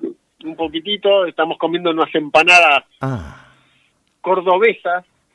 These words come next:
Speaker 2: Ajá.
Speaker 1: según nos dicen acá. Este, y bueno, nos juntamos después de muchísimo tiempo, creo que desde marzo que no nos veíamos las caras. Y bueno,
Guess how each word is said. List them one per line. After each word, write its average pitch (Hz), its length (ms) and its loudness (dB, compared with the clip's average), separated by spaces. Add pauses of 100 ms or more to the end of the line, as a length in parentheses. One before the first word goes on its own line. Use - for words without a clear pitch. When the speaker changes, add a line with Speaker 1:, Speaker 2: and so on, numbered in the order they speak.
(140)
Speaker 2:
Ajá. 120 400 -8
Speaker 1:
según 156 240 -10
nos 151 160 -8
dicen 180 280 -6
acá. 175 360 0 (680)
Este, 139 760 -2
y 147 60 -4
bueno, 185 360 0
nos 151 160 -10
juntamos 185 460 0
después 170 260 -2
de 139 600 -2 (680)
muchísimo 170 600 -4
tiempo, 156 320 -2
creo 175 160 -2
que 156 100 -2
desde 156 240 0
marzo 196 340 -2
que 165 100 -2
no 170 100 -2
nos 156 160 -2
veíamos 170 340 -2
las 151 140 -4
caras. 196 340 -6 (920)
Y 190 80 -8
bueno, 185 320 2